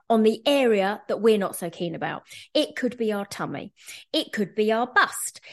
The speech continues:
It could be our arms. Uh, it could be your hair. It could be your ankles.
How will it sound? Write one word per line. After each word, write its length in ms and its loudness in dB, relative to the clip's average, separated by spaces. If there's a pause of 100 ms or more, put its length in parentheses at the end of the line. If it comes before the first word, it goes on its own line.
(120)
It 220 0
could 160 -2
be 100 -2
our 160 -2
arms. 540 -4 (240)
Uh, 120 4
it 140 -10
could 160 0
be 100 -2
your 140 -4
hair. 560 -4
It 160 -8
could 140 -4
be 80 0
your 160 4
ankles. 580 0